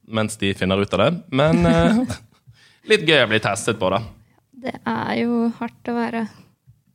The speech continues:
Speaker 2: en tester i Instagram.
Speaker 1: <laughs> Ja. Og apropos Insta, den, i det siste så har jo, eh, Facebook da, som jo eier Instagram, eh, annonsert at de skal, eh, pause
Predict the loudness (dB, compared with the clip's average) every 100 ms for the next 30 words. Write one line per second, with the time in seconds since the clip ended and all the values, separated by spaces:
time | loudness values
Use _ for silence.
0 | _ _ _ _ _ _ _ _ _ -6
1 | -2 -2 -4 -2 -4 -4 -8 -8 -6 -2
2 | 0 2 0 -2 -2 -2 -4 -8 -10 _
3 | _ _ _ -20 -20 -20 -20 -2 2 4
4 | 2 0 2 2 0 2 2 2 0 -10
5 | _ _ _ _ _ _ _ _ _ _
6 | _ -20 -4 0 2 2 0 0 0 0
7 | 2 2 4 4 4 4 4 4 2 0
8 | -10 _ -4 -4 -8 -2 -2 2 2 4
9 | 4 4 2 0 0 0 0 -6 _ -8
10 | -2 0 2 2 2 2 0 0 -4 -4
11 | -4 0 0 0 -6 _ -10 -4 -4 -4
12 | -2 -2 -2 -2 0